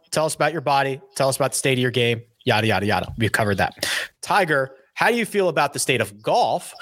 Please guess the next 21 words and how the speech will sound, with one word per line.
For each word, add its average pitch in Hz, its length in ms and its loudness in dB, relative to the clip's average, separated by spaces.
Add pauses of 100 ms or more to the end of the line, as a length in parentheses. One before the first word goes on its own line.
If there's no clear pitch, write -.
(280)
and 135 560 0
everything 160 560 0
that 143 200 2
Liv 135 480 0
has 131 300 -2
done 127 380 0
over 135 180 0
the 127 80 -2
course 113 440 0
of 110 380 0
the 110 120 0
last 104 420 0 (320)
eighteen 101 460 0 (240)
months? - 320 0 (420)
And 143 640 0 (280)
Tiger 254 640 -2
offered 185 640 0
a 156 160 2
similar 254 760 0
refrain, 190 600 0
Patrick, 127 640 0